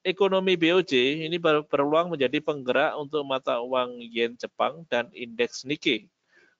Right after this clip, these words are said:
Tidak ketinggalan laporan C P I Jepang di jam dua belas kosong kosong waktu Indonesia Barat.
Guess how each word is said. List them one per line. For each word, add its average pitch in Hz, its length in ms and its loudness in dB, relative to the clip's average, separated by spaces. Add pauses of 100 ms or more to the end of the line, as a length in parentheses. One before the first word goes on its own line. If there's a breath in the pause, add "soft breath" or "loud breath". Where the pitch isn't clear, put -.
(100)
Tidak 160 320 0
ketinggalan 160 640 2
laporan 170 640 2
C 180 240 -6
P 180 160 -2
I 180 160 2
Jepang 135 560 -2
di 117 160 -6
jam 131 480 0
dua 135 240 2
belas 135 240 0
kosong 147 240 -4
kosong 139 400 -2
waktu 135 320 -2
Indonesia 123 400 -6
Barat. 117 400 0